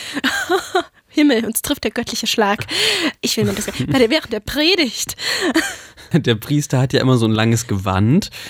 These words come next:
Speaker 1: Ah,
Speaker 2: Also
Speaker 1: na, na, na, na, na.
Speaker 2: theoretisch kann sich da ja jemand drunter
Speaker 1: Das geht jetzt in die ganz falsche Richtung, Freunde.
Speaker 2: <laughs> Okay, okay.
Speaker 1: Okay, die Kirche auf dem letzten Platz, aber es wurden mit dreihundert irgendwas, wurde es gewählt.
Speaker 2: Wurde es gewählt, genau. Und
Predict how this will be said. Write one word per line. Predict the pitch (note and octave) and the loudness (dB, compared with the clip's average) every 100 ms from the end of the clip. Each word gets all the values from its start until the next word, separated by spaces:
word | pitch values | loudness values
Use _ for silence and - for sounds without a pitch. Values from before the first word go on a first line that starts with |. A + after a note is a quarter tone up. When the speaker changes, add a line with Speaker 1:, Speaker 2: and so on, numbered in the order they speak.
| - | -2
Speaker 1:
Ah, | D4+ D4 C#3+ C4+ C4 | 0 2 2 2 4
Speaker 2:
Also | - | 2
Speaker 1:
na, | C#4 | 2
na, | C4+ | 0
na, | C4+ C4+ | -2 -2
na, | C4+ | -2
na. | B3+ | 0
Speaker 2:
theoretisch | B3+ C#3 C#3 C#3+ C#3+ E3 D3+ | 2 2 4 2 0 -2 -4
kann | - C#3 D3+ | -2 0 0
sich | E3 | 0
da | E3 | 2
ja | C#3 C#3+ | 2 4
jemand | C#3 C#3 D3 C#3 B2+ | 4 4 4 2 0
drunter | C3 C3 C3 B2+ | -2 2 2 2
Speaker 1:
Das | B2+ C4 - | 2 0 0
geht | C#4 C4 | -2 0
jetzt | C#4+ - | -2 0
in | B3 | -2
die | B3+ | 0
ganz | A#3 B3+ B3 | 2 2 0
falsche | - A#3+ A#3 B3+ C4+ | 0 0 0 -2 -2
Richtung, | - G#3 G#3 | -4 -6 -8
Freunde. | - - - - E2+ | -6 -6 -2 -2 0
Speaker 2:
<laughs> | |
Okay, | D3 B2+ - A#2+ - | 0 2 2 0 2
okay. | A#2 - - A2+ | -2 -2 -4 -2
Speaker 1:
Okay, | - C4 - G3+ - | 0 0 0 -4 0
die | C#4 | -2
Kirche | - E4+ F4+ - C#4+ | 0 0 0 0 -2
auf | C4+ | 0
dem | - B3 | 2 4
letzten | D4 - D4 | 4 2 0
Platz, | - C4 - | 2 0 0
aber | A3 C4 | 0 2
es | C4 - | 2 2
wurden | B3+ D4 D#4+ D#4+ | 2 4 4 4
mit | C4 - | 2 -2
dreihundert | - A#3+ B3 B3+ B3 A#3 | -4 -2 0 2 2 2
irgendwas, | A#3 A#3+ A3+ A3 - - - | 2 2 0 -2 -4 -14 -4
wurde | A#3+ A#3+ A#3 | 2 2 2
es | - | -2
gewählt. | B3+ F#3+ D2 A#2+ | 0 0 0 2
Speaker 2:
Wurde | B2 | 2
es | C3 | 2
gewählt, | B2+ A2+ G2 G2+ | 0 2 2 0
genau. | - G#2+ G2 | -2 2 2
Und | G2 | 0